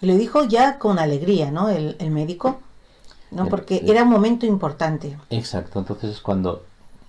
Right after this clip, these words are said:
Speaker 2: los mentores que estaban allí, incluido el doctor Arquímedes, empezaron a desligar, no a cortar,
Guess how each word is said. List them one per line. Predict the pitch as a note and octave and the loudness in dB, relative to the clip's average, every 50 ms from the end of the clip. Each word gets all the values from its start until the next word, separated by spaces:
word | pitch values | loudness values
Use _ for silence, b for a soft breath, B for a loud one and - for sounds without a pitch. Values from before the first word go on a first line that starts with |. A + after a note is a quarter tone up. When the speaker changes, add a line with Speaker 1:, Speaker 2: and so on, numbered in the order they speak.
| - - | -20 -16
Speaker 2:
los | - - - - | -16 -14 -8 -6
mentores | F#2 F#2 F2+ G2 F2+ F2+ F2+ | -6 -4 -2 -2 -4 -4 -6
que | - - | -10 -16
estaban | - - F#2+ F2 F2+ F2 | -10 -8 -6 -4 -4 -4
allí, | F2 F#2 F#2+ A2 | -4 -6 -6 -6
incluido | A#2 A#2+ G#2+ - F2+ F2 F2 F2 F2+ | -6 -6 -6 -8 -8 -8 -8 -8 -10
el | F2 | -10
doctor | E2+ F2 E2 - - F2+ | -10 -12 -12 -10 -10 -10
Arquímedes, | F2 F2 F2 - A#2 A2+ A#2+ B2 C3+ C3 b b b b b b | -8 -10 -8 -8 -6 -6 -4 -6 -6 -10 b b b b b b
empezaron | - A2+ A#2+ B2 B2 B2 A2+ G#2 - - G#2+ G2+ G2+ G2+ G2 G2+ G#2+ G#2+ - - - - - b b b b b b - | -2 0 0 0 2 0 -2 -2 -2 -2 0 0 0 0 -2 -4 -6 -10 -16 -20 -20 -20 -20 b b b b b b -4
a | - F#2+ | -2 0
desligar, | F#2 G#2+ B2 B2+ B2 B2 G#2 G2+ F#2 F#2 F#2+ F2+ F#2 - - - - - - - - - - - - - - _ - - - - | 2 2 0 0 0 0 0 0 0 0 -2 -2 -4 -6 -12 -18 -20 -20 -20 -20 -20 -20 -20 -20 -20 -20 -20 _ -20 -20 -8 -4
no | G2+ G2+ G#2 A2 A2+ | -2 0 0 0 0
a | G#2+ G2 | -2 -2
cortar, | - E2+ E2+ E2+ - - F2 F#2 F#2 | -2 -6 -6 -6 -8 -8 -8 -8 -10